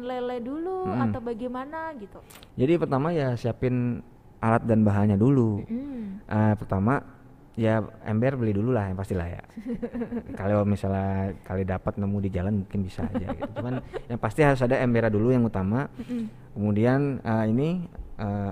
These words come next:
Speaker 2: apa, wadah media tan-, wadah tanamnya ini bisa berupa gelas. Memang sebenarnya ada bisa juga pakai net pot seperti hidroponik, cuman, eh, mungkin, eh, terlalu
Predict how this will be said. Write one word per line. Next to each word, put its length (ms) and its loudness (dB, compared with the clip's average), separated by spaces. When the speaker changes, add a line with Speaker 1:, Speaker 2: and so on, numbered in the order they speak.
Speaker 2:
apa, 240 -8
wadah 340 2
media 320 4
tan-, 160 0
wadah 320 0
tanamnya 480 0
ini 240 -2
bisa 240 -2
berupa 360 0
gelas. 320 -2
Memang 240 -2
sebenarnya 400 -2
ada 60 2
bisa 180 -4
juga 220 0
pakai 240 -2
net 160 0
pot 100 -2
seperti 320 -8
hidroponik, 400 -6
cuman, 220 -8
eh, 240 -8
mungkin, 540 -6
eh, 300 -2
terlalu 220 0